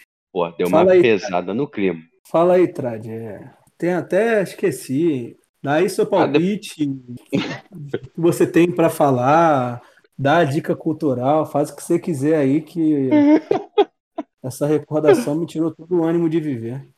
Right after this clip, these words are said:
Speaker 1: Eu senti que deu uma pesada no clima, Rogerinho. É... Bom, deixa eu tentar pensar aqui, que também me deixou um pouquinho desnorteado.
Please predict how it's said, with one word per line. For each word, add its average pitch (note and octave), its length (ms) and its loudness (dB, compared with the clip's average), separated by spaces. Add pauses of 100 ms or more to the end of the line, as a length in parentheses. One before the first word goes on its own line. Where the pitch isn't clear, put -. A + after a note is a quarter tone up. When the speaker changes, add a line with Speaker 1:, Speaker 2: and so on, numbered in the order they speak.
(140)
Speaker 1:
Eu D#3+ 260 2
senti F#3 440 -2
que F#3 80 -8
deu F#3 140 4
uma G3+ 100 4
pesada F#3+ 480 4
no G#3 120 4
clima, E3 360 4
Rogerinho. A2+ 500 2 (340)
É... A#2 840 6
Bom, C#3+ 340 4 (300)
deixa - 140 -2
eu D#3 80 0
tentar D3+ 300 2
pensar C#3+ 280 2
aqui, C3+ 200 -2
que C#3+ 40 -18
também C#3+ 240 2
me C#3 60 0
deixou B2+ 260 0
um A#2 40 -4
pouquinho A2+ 400 -6
desnorteado. G#2 680 -6